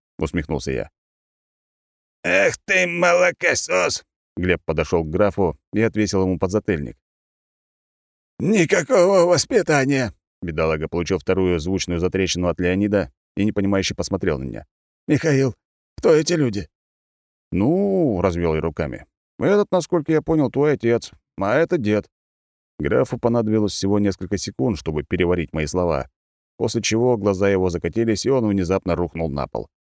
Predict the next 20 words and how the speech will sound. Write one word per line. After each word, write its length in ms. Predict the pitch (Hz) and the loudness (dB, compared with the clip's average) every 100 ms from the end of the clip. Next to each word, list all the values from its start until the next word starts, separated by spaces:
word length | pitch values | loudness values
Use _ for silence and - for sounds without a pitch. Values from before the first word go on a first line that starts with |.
| _ _ _ _ _ - | _ _ _ _ _ -2
"Это 380 | 139 180 185 | 0 2 0
всё 240 | - 190 185 | -2 -2 -2
ты!" — 340 | - 185 170 - _ _ - | 0 0 0 -6 _ _ -6
дед 260 | 90 87 | 0 0
дал 180 | 76 82 | 2 0
затрещину 520 | 78 80 92 85 82 | 0 -2 -2 -2 -2
Леониду. 460 | 87 101 107 71 58 _ _ _ - | 0 0 0 -6 -8 _ _ _ -2
"Воспитал 720 | 123 156 - 147 156 165 156 | 0 0 -2 -4 -2 0 -2
слабака, 640 | - 151 147 135 143 139 120 | -2 -2 -2 -2 -2 -2 -2
что 180 | - | -4
даже 220 | 139 135 98 | -2 -2 -4
при 200 | 156 147 | -2 -2
встрече 340 | 120 160 131 - | -2 -2 -2 -2
с 60 | |
роднёй, 680 | 147 143 131 123 143 135 - _ _ | -2 -2 -2 -2 0 -2 -6 _ _
как 280 | 208 160 123 | -2 -2 -2
девка 380 | - 147 - 131 | -2 -2 -4 -4
в 100 | 131 | -2
обморок 360 | 139 135 139 - | -2 -2 -6 -2
падает". 420 | 135 131 120 95 | -2 -2 -6 -10